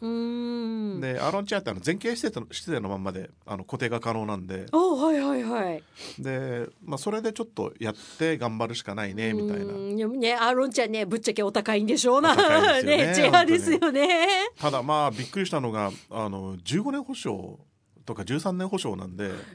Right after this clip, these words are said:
Speaker 1: ええ。
Speaker 2: だから最初に、あの、遊びに行くが再販かかった時に、
Speaker 1: うん。
Speaker 2: 思い切って買ったんですよ、ミラチェアを。
Speaker 1: はい。
Speaker 2: で、八年ぐらい経って、えー、さすがに色々と故障しちゃって、
Speaker 1: うん。
Speaker 2: で、あの、おいくら万円かかるでしょうかっていうことで、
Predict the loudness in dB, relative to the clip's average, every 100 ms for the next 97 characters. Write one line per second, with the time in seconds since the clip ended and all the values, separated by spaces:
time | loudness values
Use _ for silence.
0 | -2 2 4 4 4 6 6 4 0 -12
1 | _ 0 0 2 0 0 -2 -2 -2 -6
2 | _ -4 -2 -2 -4 -4 -4 -2 0 0
3 | -2 -4 -6 -6 -4 -6 -6 -8 -8 -2
4 | 0 2 4 2 0 -6 -6 -6 -6 -6
5 | -8 -4 -4 -4 -10 -10 -2 2 2 2
6 | -2 -10 _ -10 -2 0 2 0 -4 -4
7 | -6 -2 -4 -4 -10 -4 -4 -4 -10 -12
8 | -8 -6 -8 -10 -14 -12 -8 -6 -2 0
9 | 0 -2 -4 -12 _ -6 -4 -2 -4 -6
10 | -8 -4 0 2 2 2 2 0 -2 -6
11 | _ _ -18 -18 -18 _ _ _ _ _
12 | _ _ -10 -6 -2 0 0 0 0 0
13 | -2 -4 -4 -4 -2 -6 -8 -10 -16 -14
14 | -14 -12 -10 -8 -8 -8